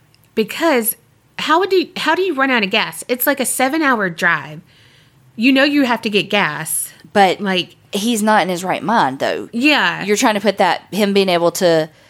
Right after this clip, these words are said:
Speaker 2: problem solve that out on him when he's potentially coming down off of uppers and downers.
Speaker 1: But shouldn't he just, like, if that's the case, wouldn't he have been on, like, a major interstate then and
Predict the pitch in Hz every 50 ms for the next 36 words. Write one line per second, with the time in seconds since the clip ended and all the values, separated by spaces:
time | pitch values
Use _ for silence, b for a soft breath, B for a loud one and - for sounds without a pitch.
0 | b b b b b b b - - 226 220 202 185 180 185 - 202 185 175 170
1 | 156 147 156 196 220 220 - - 175 175 175 190 170 160 160 160 160 - - 170
2 | 175 165 165 165 160 147 - 208 185 185 - - - 175 - 202 185 - 190 175
3 | 165 - - 180 185 175 180 175 175 180 175 170 160 156 165 160 b b b b
4 | b b b b b b - 170 180 175 - 180 170 170 160 160 - - _ _
5 | _ _ _ _ _ _ _ _ _ _ _ _ _ 170 190 - - 185 175 160
6 | 175 165 175 180 165 165 151 156 262 269 208 - - - - - - 269 254 247
7 | 247 - - - 277 269 311 311 311 311 254 220 262 269 262 - 254 240 208 175
8 | - - - _ _ _ 247 247 247 - - 226 247 254 - 262 240 202 214 208
9 | 202 196 196 - - b b b b b b b b - 247 262 262 277 285 262
10 | 226 208 240 240 233 226 220 214 214 202 185 190 - 202 196 208 214 214 202 190
11 | - - 180 196 214 214 - - 220 220 214 - 233 226 220 226 226 220 214 -
12 | _ 202 202 202 202 202 208 202